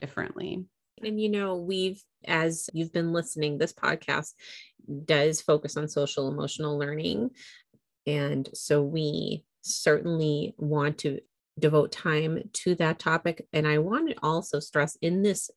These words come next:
Speaker 2: episode today, this may not just be for children with dyslexia or learning challenges. It could really be with anybody. And on a personal level, if Casey and I are speaking to you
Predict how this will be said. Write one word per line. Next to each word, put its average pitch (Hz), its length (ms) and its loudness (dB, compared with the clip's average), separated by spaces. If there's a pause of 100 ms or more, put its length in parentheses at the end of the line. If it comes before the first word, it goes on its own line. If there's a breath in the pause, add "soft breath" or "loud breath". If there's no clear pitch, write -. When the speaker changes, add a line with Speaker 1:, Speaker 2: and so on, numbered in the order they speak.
(140)
Speaker 2:
episode 147 460 0
today, 151 500 0 (720 loud breath)
this 190 360 4
may 160 320 4
not 240 280 2
just - 260 -4
be 165 520 0 (420)
for 160 360 4
children 143 380 -2
with 139 160 -6
dyslexia - 720 -2 (160)
or 175 80 0
learning 220 280 0
challenges. 139 680 -2
It - 60 -14
could - 180 -18
really 180 300 2
be 143 420 -2
with 147 320 -4
anybody. 147 720 0 (360 loud breath)
And 196 280 4 (120)
on 180 120 2
a 170 60 2
personal 208 520 2
level, 151 500 -2
if 156 140 0 (180)
Casey 175 320 0
and 175 100 2
I 165 40 2
are 160 100 0
speaking 165 460 -2
to - 120 -6
you 160 340 2